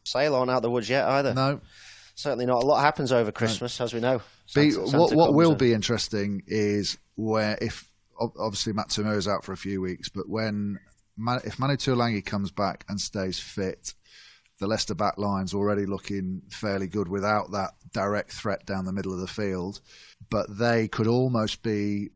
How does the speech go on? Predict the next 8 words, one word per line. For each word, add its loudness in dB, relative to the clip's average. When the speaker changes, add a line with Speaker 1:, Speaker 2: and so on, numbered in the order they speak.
Speaker 2:
the -4
Wasps -2
of -6
last 0
year, -4
the -8
team -4
that -4